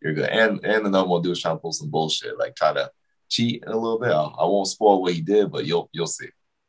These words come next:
Trying to cheat the, his way into the win, but no, that didn't happen.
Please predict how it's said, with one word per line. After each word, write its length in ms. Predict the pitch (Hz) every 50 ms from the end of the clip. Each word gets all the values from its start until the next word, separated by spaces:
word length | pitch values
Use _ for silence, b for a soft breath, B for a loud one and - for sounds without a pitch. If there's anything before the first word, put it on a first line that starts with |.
| _ -
Trying 200 | - 104 92 87
to 60 | 82 80
cheat 320 | - - 104 98 92 -
the, 140 | 90 87 82
his 160 | 82 80 78
way 180 | 90 90 87 87
into 160 | 82 78 80
the 100 | 82 80
win, 340 | 82 87 92 95 101 98 - -
but 140 | - 64 69
no, 180 | 71 62 60 62
that 120 | - -
didn't 160 | 67 67 67
happen. 300 | - - - - - -